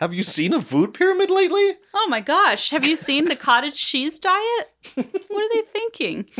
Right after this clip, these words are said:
Speaker 2: Um, I just, like, didn't understand. He did s-,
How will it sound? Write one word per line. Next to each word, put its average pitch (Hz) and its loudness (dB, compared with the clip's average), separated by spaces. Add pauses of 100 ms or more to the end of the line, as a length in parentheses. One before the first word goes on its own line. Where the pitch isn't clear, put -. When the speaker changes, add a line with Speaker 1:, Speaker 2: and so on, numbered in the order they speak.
(420)
Speaker 2:
Um, 226 0
I 269 4
just, 392 -2
like, 339 -2
didn't 240 0
understand. 214 -2
He 185 -6
did 214 -4
s-, - -8